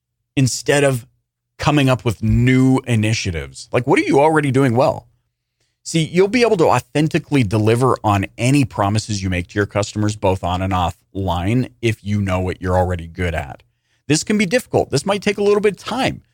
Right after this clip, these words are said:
Maybe you can't come up with these things in one sitting, but maybe actually you can, right? Gather your team, do a quick huddle. "Hey guys, what's something we're good at?" Like,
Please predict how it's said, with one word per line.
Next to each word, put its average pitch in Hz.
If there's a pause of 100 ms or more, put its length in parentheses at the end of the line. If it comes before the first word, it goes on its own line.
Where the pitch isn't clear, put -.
(140)
Maybe 196
you 208
can't 233
come 170
up 135
with -
these 107
things 101
in 95
one 87
sitting, 80
but 101
maybe 302
actually 190
you 135
can, - (500)
right? 131 (180)
Gather 151
your 151
team, 131
do 160
a 151
quick 147
huddle. 104 (260)
"Hey 160
guys, 113 (500)
what's 185
something 185
we're 110
good 101
at?" 67 (960)
Like, 123